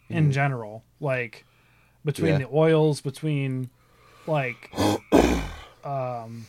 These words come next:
Speaker 1: the crouching on the heavy bow gun. You know, that could, that could be the thing here.
Speaker 2: Yeah, I'm seeing in
Speaker 1: Um,
Speaker 2: some of the comments as well that they're, some of them are, uh,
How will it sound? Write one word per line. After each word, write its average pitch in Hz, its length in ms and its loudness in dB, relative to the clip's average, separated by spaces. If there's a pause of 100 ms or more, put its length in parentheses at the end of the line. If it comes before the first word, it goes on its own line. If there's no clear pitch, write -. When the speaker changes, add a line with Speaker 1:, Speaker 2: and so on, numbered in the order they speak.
(180)
Speaker 1:
the 139 120 0
crouching 143 520 0
on 135 120 -2
the 120 80 -6
heavy 143 260 -2
bow 127 240 -4
gun. 143 420 -2 (840)
You 160 100 -2
know, 156 140 2
that 165 180 -2
could, 220 300 -4
that 220 100 -8
could 294 200 -6
be 294 120 -4
the 254 140 -8
thing 190 460 -6 (260)
here. 151 400 -2 (440)
Speaker 2:
Yeah, 101 200 2
I'm 151 100 0
seeing 135 260 2
in 110 60 0
Speaker 1:
Um, - 40 -4
Speaker 2:
some 104 200 -2
of 98 60 -2
the 98 60 -2
comments 98 340 -6
as 90 140 -10
well 92 220 0
that 92 200 -4
they're, 90 280 -2 (380)
some 104 260 -2
of 101 60 0
them 95 160 -2
are, 92 340 0
uh, 82 320 -6